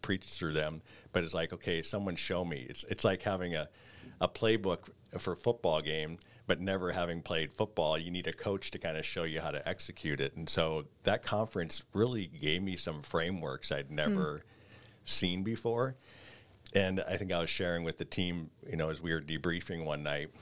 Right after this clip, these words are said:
Speaker 1: you know, how overwhelmed I was to, to see it done in a loving way with that
Speaker 2: Yeah.
Speaker 1: context and with an order to it, because I,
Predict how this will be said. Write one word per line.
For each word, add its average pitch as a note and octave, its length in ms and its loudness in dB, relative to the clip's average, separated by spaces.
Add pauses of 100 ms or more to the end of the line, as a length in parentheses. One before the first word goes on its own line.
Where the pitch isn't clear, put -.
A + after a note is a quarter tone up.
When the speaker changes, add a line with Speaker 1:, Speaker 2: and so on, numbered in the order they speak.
(440)
Speaker 1:
you F2 80 0
know, F2+ 100 4
how G2+ 220 2
overwhelmed F#2 720 2
I D#2 120 2
was D2+ 380 0
to, - 120 -8 (160)
to - 120 -4
see B2+ 340 4
it - 180 -2
done F2 300 2
in F2+ 100 -2
a D#2+ 80 0
loving E2 640 -2
way A2 260 0
with G2+ 200 -4
that F2 220 2
Speaker 2:
Yeah. F2+ 80 -6
Speaker 1:
context F#2 680 -2
and E2+ 160 2
with E2 180 0
an D2 200 0
order F2+ 400 -2
to G#2 260 -2
it, G2 180 -4 (540)
because F#2+ 340 4
I, E2+ 240 2